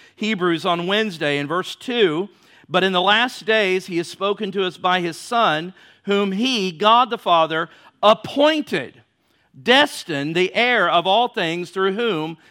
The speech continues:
he created the world, world." So that word destined, that we have, we are not destined us for wrath, but we have been destined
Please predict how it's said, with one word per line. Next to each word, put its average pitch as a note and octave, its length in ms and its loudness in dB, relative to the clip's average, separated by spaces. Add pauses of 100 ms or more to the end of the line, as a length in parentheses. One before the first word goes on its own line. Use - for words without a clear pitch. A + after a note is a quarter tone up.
(200)
he F#3 160 -4
created D#3+ 600 -2 (300)
the E3+ 160 0
world, G3 560 2
world." F3+ 420 2
So G#3+ 200 2
that G3+ 260 4
word G#3+ 520 2 (600)
destined, G#3 680 0
that E3+ 100 0
we F#3 160 0
have, F3 260 0 (160)
we F3+ 160 2
are F#3 160 4
not G#3 720 2 (220)
destined E3 760 0 (300)
us E3 220 2
for D3+ 220 -4
wrath, D3 480 0
but G3 160 -2
we G#3 100 2
have A3 120 0
been G#3 260 -2
destined F#3 840 0